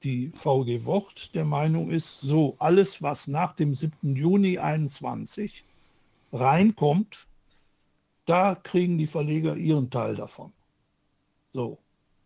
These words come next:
Tatsächlich, das habe ich auch, glaube ich, letztes Mal habe ich das auch schon erwähnt, aber sollte ich in dem Zusammenhang vielleicht noch mal sagen, tatsächlich ist es aber so, dass die V G Wort selbst, wenn sie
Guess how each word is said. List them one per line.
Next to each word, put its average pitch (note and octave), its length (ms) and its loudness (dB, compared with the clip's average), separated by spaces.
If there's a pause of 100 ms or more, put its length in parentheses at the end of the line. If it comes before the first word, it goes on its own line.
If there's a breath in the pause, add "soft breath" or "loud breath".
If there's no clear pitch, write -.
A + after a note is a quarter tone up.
(540)
Tatsächlich, F3+ 640 0
das C#3+ 160 -6
habe F3+ 160 0
ich D#3+ 60 2
auch, C#3+ 200 0
glaube D3+ 240 2
ich, - 120 -8
letztes E3 360 -4
Mal C#3 100 -2
habe D3 120 -2
ich - 80 -10
das C3 180 0
auch E3 200 -2
schon B2+ 180 0
erwähnt, A#2 400 -2
aber B2 200 -4
sollte C#3+ 280 -2
ich D3 60 -4
in C3 80 -4
dem B2+ 180 -6
Zusammenhang C3+ 500 -2
vielleicht C3 280 -6
noch C#3+ 180 -8
mal A#2 140 -4
sagen, A2+ 340 -6
tatsächlich D#3+ 680 -4
ist D#3+ 160 -2
es E3 140 -4
aber C3+ 220 -4
so, B2+ 320 -2
dass C3+ 220 -2
die C#3 160 -4 (400)
V C#3 260 2
G B2+ 160 2
Wort A2+ 240 -2
selbst, G#2+ 800 -4
wenn E3 260 4
sie F#3 420 0